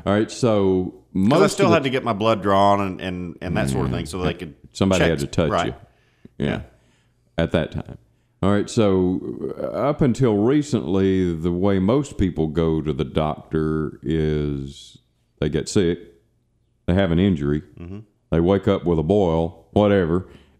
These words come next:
Speaker 1: and they go, and it's mostly reactionary?
Speaker 2: Yeah. Mm-hmm.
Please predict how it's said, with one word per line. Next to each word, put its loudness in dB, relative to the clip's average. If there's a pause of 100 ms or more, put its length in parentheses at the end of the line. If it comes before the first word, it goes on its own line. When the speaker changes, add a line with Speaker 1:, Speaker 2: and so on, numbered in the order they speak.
(180)
Speaker 1:
and 0
they 2
go, 2
and 0
it's -4
mostly 0
reactionary? -2
Speaker 2:
Yeah. -6 (320)
Mm-hmm. -10